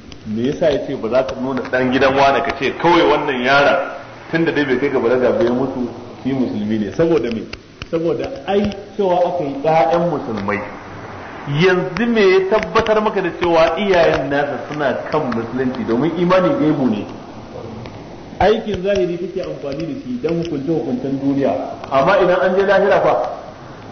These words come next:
zuciya ake dubawa kafin a kalli, a kalli aiki. Kai ko baka da ikon ganin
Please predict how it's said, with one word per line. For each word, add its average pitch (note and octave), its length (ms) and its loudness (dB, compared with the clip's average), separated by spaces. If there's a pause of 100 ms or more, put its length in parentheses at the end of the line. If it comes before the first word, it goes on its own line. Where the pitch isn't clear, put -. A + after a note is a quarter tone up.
(100)
zuciya E3 500 4
ake E3+ 240 0
dubawa D3 420 4
kafin C#3 280 0
a B2+ 60 0
kalli, G#2+ 320 -8
a - 20 -10
kalli G#2 240 -6
aiki. G#2+ 260 -4 (480)
Kai G#3 140 4
ko G3+ 140 -2
baka F#3 280 -2
da E3+ 80 -6
ikon E3 340 -6
ganin C#3+ 480 -6